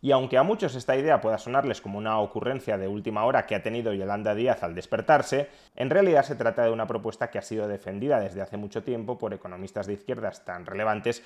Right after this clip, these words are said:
como Anthony Atkinson o Thomas Piketty. Por tanto, si uno se opone a esta medida, convendría articular una crítica algo más rigurosa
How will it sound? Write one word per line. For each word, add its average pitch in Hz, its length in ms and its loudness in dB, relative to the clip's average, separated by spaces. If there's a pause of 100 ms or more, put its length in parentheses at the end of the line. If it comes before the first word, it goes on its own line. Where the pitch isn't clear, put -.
(180)
como - 200 4
Anthony - 380 12
Atkinson 127 760 2
o 101 120 -6
Thomas 98 320 -6
Piketty. 101 580 -8 (300)
Por 117 160 0
tanto, 170 240 2
si 139 160 0
uno 170 140 2
se - 160 2
opone 135 480 4
a 90 80 -6
esta - 180 -6
medida, 117 540 2
convendría 98 540 -2
articular 107 460 -4
una 110 220 -4
crítica 117 560 -4
algo 95 220 -6
más 98 180 -6
rigurosa 120 680 0